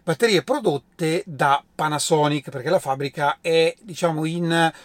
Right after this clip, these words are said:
collaborazione con Panasonic. E attualmente questa fabbrica produce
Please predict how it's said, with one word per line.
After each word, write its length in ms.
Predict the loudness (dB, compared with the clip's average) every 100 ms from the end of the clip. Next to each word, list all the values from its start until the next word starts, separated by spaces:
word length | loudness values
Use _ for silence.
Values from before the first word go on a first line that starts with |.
| _
collaborazione 840 | 6 8 8 6 4 2 -6 -6
con 420 | -8 -4 -4 -4 -8
Panasonic. 760 | -8 -8 -10 -12 -14 -16 -20 -20 -20 -20 -20 -20 _ _ _ _ _
E 260 | 4 6 6
attualmente 880 | 2 0 6 6 6 2 -2 -2 -2
questa 460 | 2 0 2 0 2
fabbrica 460 | 2 2 2 -2
produce 560 | -4 -6 -6 -4 -6